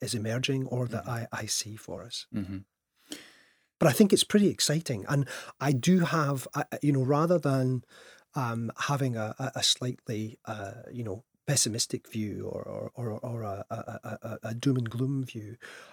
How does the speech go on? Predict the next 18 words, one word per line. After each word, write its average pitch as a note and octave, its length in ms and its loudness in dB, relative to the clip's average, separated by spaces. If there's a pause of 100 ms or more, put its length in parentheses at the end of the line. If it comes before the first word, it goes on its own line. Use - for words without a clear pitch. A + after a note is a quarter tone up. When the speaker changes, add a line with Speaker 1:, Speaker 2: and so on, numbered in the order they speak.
(200)
Speaker 1:
I, D3+ 180 -4
I D3 80 0
think G3 220 0
it's - 100 -6
tremendously C3+ 880 -2
exciting A#2 680 -6
as G#2+ 120 -4
you A#2 100 -2
start A2+ 380 -2
to - 80 -4
see, A2+ 560 0 (140)
you - 40 -6
know, A2+ 200 -6 (160)
new C3 100 2
businesses C3+ 540 2
that - 100 -4
are B2 80 -6
emerging, A#2+ 720 -2